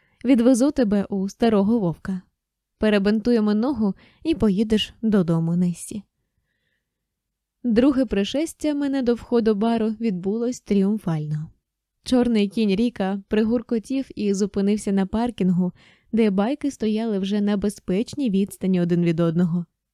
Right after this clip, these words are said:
Рік притримує мот, доки я, трохи незграбно на ногах, що від адреналіну та страху геть поганенько згинаються, злажу на грішну землю.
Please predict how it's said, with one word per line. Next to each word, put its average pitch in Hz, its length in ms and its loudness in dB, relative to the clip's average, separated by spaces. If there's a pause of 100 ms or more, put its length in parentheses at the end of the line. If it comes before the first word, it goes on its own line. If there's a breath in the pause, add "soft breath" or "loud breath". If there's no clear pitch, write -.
(180)
Рік 262 320 2
притримує 220 640 0
мот, 240 380 -2 (100)
доки 196 400 0
я, 240 300 0
трохи 202 400 -2
незграбно 208 640 0
на 180 120 0
ногах, 208 440 -2
що 185 360 -2 (340 soft breath)
від 202 240 0
адреналіну 202 680 2
та 196 160 -2
страху 214 480 -4
геть 233 300 -4
поганенько 202 640 0
згинаються, 220 760 -2 (480)
злажу 226 500 0
на 185 180 4
грішну 185 480 0
землю. 160 400 -2